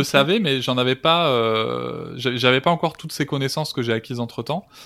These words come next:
Speaker 2: mais c'est aussi expliqué dans le, dans le fameux documentaire La Voie lactée. <laughs> Donc,
Speaker 1: Ok.
Speaker 2: euh, donc,
Speaker 1: Bon,
Speaker 2: euh,
Speaker 1: il va falloir le regarder.
Speaker 2: il va falloir le regarder, ouais.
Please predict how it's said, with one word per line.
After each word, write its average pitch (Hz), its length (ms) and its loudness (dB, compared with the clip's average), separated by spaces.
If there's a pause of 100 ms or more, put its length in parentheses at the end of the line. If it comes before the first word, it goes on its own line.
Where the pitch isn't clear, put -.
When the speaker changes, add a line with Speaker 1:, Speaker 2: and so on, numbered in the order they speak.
(140)
Speaker 2:
mais 131 180 0
c'est - 140 -2
aussi 127 200 0
expliqué 156 440 -2
dans 135 140 0
le, 101 280 -2
dans 104 120 -4
le 110 60 -6
fameux 117 260 -4
documentaire 117 520 -4
La 143 60 0
Voie 110 120 0
lactée. 98 260 -4 (100)
<laughs> - 100 -20
Donc, 156 640 -6 (160)
Speaker 1:
Ok. 120 100 0
Speaker 2:
euh, 113 180 0
donc, 135 220 -2
Speaker 1:
Bon, 196 100 6
Speaker 2:
euh, 180 40 6
Speaker 1:
il 190 60 6
va 196 80 6
falloir 202 300 6
le 202 80 8
regarder. 190 460 2
Speaker 2:
il - 40 -4
va 110 80 0
falloir 117 200 2
le 120 60 6
regarder, 117 320 4
ouais. - 140 -4